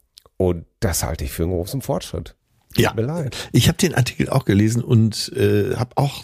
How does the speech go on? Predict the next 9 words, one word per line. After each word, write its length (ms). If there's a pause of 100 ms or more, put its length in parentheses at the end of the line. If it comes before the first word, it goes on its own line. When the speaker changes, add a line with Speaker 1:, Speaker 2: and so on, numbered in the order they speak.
(100)
Speaker 2:
wirklich 460
gedacht, 420
ja, 220 (120)
es 160
ist 160
ein 80
riesen 500
Fortschritt. 600 (1300)
Speaker 1:
Ja. 180